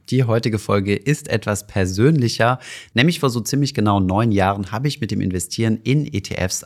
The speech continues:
angefangen. Davor hatte ich mal gute, mal schlechte Erfahrungen mit Investitionen in andere Wertpapiere, also unter anderem auch Einzelaktien.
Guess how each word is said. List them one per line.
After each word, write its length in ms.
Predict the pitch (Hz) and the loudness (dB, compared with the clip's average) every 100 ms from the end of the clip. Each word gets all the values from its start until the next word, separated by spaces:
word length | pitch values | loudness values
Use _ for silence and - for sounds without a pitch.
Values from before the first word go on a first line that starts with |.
| - | 0
angefangen. 560 | 85 87 - - - - - - - - - - | 2 2 -2 -8 -10 -14 -18 -16 -14 -16 -8 -4
Davor 340 | 101 165 170 | 2 4 6
hatte 160 | 127 120 | 4 0
ich 120 | - | 2
mal 180 | 101 92 | 2 2
gute, 320 | 123 151 131 | 2 2 4
mal 200 | 104 98 | 4 2
schlechte 380 | - 117 123 110 | 2 0 2 -2
Erfahrungen 560 | 104 107 104 104 104 | -2 0 2 2 2
mit 240 | 98 127 - | 2 0 0
Investitionen 920 | 101 98 - 90 - 104 101 101 98 | -2 -2 -4 -8 -2 0 2 2 0
in 360 | - 117 120 | 2 4 4
andere 480 | - - 101 95 90 | 2 0 0 0 0
Wertpapiere, 720 | 113 - 123 - 110 107 104 | 0 0 -2 0 0 2 0
also 220 | 82 80 | -4 -6
unter 300 | - 87 - | -6 -6 -4
anderem 240 | 82 82 80 | -4 -4 -4
auch 300 | 82 82 - | -4 -6 -4
Einzelaktien. 800 | 110 143 113 - 90 - 117 | -2 -2 -2 -2 -4 0 2